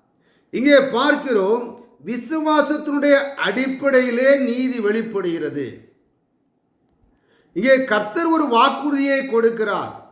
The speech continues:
அப்போ ஒரு வாக்குறுதியை கொடுக்கும் போது அவர் விசுவாசிக்கிறார், இந்த வாக்குறுதி நிறைவேறும், கர்த்தர் என் வாழ்க்கையில அவர் சொன்ன காரியம் நிறைவேறும் என்று அவர் அதை விசுவாசிக்கிறார்.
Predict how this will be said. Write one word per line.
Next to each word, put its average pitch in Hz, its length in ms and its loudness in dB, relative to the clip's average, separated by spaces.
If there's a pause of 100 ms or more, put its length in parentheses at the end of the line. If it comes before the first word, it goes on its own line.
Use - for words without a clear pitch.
(760)
அப்போ 233 160 -6
ஒரு 247 120 4
வாக்குறுதியை 294 960 0
கொடுக்கும் 262 480 -2
போது 233 640 4 (400)
அவர் 214 380 -6
விசுவாசிக்கிறார், 294 1040 0
இந்த 185 220 -4
வாக்குறுதி 226 640 -2
நிறைவேறும், 233 760 2 (720)
கர்த்தர் 214 640 4
என் 233 260 -6
வாழ்க்கையில 254 560 0
அவர் 269 240 2
சொன்ன 262 440 0
காரியம் 254 500 0
நிறைவேறும் 226 580 2
என்று 190 680 -2 (260)
அவர் 185 380 0
அதை 170 260 0
விசுவாசிக்கிறார். 190 1400 -2